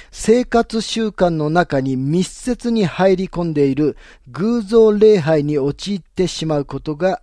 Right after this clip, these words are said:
あります。特にですね、それが一見偶像礼拝ではなく、単なる生活習慣であるかのように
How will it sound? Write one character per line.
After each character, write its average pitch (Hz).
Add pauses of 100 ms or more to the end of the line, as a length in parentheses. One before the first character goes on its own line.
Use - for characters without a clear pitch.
(100)
あ 131
り 104
ま -
す。 - (1000)
特 214
に 151
で 127
す -
ね、 185
そ 175
れ 170
が 185 (340)
一 185
見 185
偶 233
像 240
礼 226
拝 180
で 151
は 139
な 160
く、 95 (380)
単 262
な 160
る 135
生 220
活 214
習 214
慣 170
で 147
あ 226
る 233
か 185
の 165
よ 180
う 160
に 135